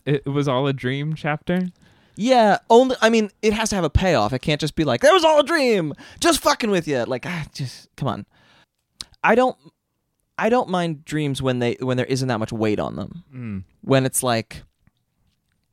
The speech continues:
Speaker 2: you know, somebody who's, like, longing for somebody has a dream where they were talking to them or they were talking to, like, a dead parent or something,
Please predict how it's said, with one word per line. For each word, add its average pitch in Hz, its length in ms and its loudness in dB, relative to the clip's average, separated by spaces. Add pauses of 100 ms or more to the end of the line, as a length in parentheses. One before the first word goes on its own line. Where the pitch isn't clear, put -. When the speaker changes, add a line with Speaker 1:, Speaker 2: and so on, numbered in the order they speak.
Speaker 2:
you 131 140 -4
know, 107 260 -4
somebody 127 640 0
who's, 127 220 -2
like, 117 160 -2
longing 110 420 -2
for 110 140 -10
somebody 107 560 -2
has 120 240 -4
a 113 60 -2
dream 110 420 -4
where 104 180 -2
they 104 120 -6
were 101 60 -6
talking 107 380 -6
to 110 100 -12
them 101 200 -4
or 101 60 -4
they 107 80 -2
were 107 80 -4
talking 110 280 -6
to, 107 80 -10
like, 104 120 -10
a 107 40 -8
dead 104 300 -6
parent 101 480 -6
or 107 60 -10
something, 104 540 -6